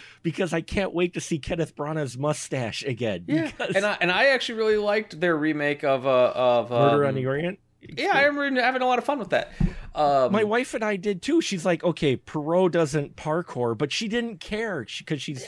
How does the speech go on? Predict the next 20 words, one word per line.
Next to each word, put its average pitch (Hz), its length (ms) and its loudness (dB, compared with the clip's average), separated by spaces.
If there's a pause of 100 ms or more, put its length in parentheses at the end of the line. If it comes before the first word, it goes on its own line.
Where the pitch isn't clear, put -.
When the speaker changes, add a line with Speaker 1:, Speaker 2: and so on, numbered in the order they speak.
Speaker 2:
Yeah. 180 300 2
Speaker 1:
huge. 233 100 -10 (460)
We 196 300 4
had 226 320 -4
fun 226 520 -6
with 175 200 -2
it. 120 160 -4
It 151 60 -2
was 160 200 0
entertaining, 190 880 -4 (300)
and 165 120 0
for 180 280 -4
once, 160 640 -6 (440)
we 220 140 0
were 226 160 2
the 165 140 0
youngest 180 580 0
people 202 380 -2
in 190 80 0
the 185 120 -2